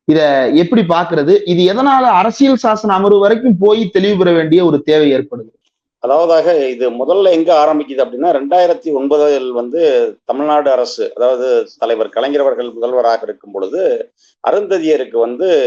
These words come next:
Speaker 2: தாழ்த்தப்பட்டவருக்கு வழங்கப்படுகிற அந்த பதினெட்டு சதவீதத்தில் ஒரு மூன்று சதவீத இ-, உள் இடஒதுக்கீடு அளித்து ஒரு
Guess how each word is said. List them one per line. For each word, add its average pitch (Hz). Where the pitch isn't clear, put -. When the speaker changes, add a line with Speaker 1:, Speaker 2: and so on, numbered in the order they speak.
Speaker 2:
தாழ்த்தப்பட்டவருக்கு 143
வழங்கப்படுகிற 120
அந்த 127
பதினெட்டு 156
சதவீதத்தில் 123
ஒரு 165
மூன்று 190
சதவீத 151
இ-, 139
உள் 151
இடஒதுக்கீடு 127
அளித்து 120
ஒரு 110